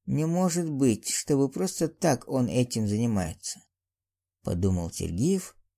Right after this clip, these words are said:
посмотрев вслед ушедшему Олегу Александровичу. Сам он, хоть и работал недавно, знал о распространённости получения мзды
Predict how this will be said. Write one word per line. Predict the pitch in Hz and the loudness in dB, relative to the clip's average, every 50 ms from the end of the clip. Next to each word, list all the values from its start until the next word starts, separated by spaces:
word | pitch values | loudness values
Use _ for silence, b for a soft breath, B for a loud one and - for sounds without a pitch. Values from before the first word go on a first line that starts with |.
| _ _ _ | _ _ _
посмотрев | - 117 - - 104 98 90 - 139 165 170 165 - _ _ _ | -4 -4 -2 -2 -2 -4 -2 -2 -2 -2 -2 -4 -6 _ _ _
вслед | - - - - 98 104 123 120 - - _ _ _ _ | -12 -10 -6 -2 -2 -2 -2 -2 -6 -14 _ _ _ _
ушедшему | - - 123 - - - - - - - - - - - - - _ _ _ _ | -14 -12 -12 -12 -10 -10 -10 -8 -8 -8 -8 -8 -8 -10 -12 -14 _ _ _ _
Олегу | - - - 92 82 82 85 - 69 | -14 -10 -8 -6 -6 -6 -6 -6 -6
Александровичу. | 64 85 85 - - - - - - 50 - - - - - - _ _ _ _ _ _ _ _ _ _ _ _ _ _ _ _ _ _ _ - | -8 -8 -10 -12 -12 -12 -12 -12 -14 -14 -14 -12 -12 -12 -12 -14 _ _ _ _ _ _ _ _ _ _ _ _ _ _ _ _ _ _ _ -8
Сам | - - - 165 170 180 180 - | -6 -2 2 2 2 2 0 -2
он, | - 165 160 160 156 - _ | -2 -2 -2 -2 -2 -6 _
хоть | _ - - 202 180 165 - - _ | _ -4 0 0 0 0 -2 -6 _
и | 98 95 90 | -2 -2 -2
работал | 85 82 85 90 120 165 190 - 190 185 | -2 -2 -4 -2 -2 -2 0 2 2 2
недавно, | 180 175 170 147 165 165 156 151 151 147 147 147 - _ _ _ _ - | 4 2 2 2 2 2 2 0 -2 -4 -4 -6 -8 _ _ _ _ -6
знал | 123 107 95 98 92 90 92 104 131 170 214 247 - - _ - | -4 -2 0 0 0 2 2 2 0 0 -2 -6 -10 -16 _ -2
о | 135 131 | 0 0
распространённости | 127 - - - 113 104 - 107 98 95 98 123 156 165 156 156 147 - - - 151 147 | 0 -2 -4 -4 -4 -4 -4 -4 -2 0 0 0 0 0 -2 -2 -4 -6 -6 -4 -4 -4
получения | - - 98 95 92 85 - - - 123 127 120 117 110 101 | -2 -2 -4 -2 -2 -4 -4 -2 -2 0 2 2 2 2 0
мзды | 95 90 87 87 90 85 90 117 151 180 b | 0 -2 -2 -4 -6 -2 0 0 0 0 b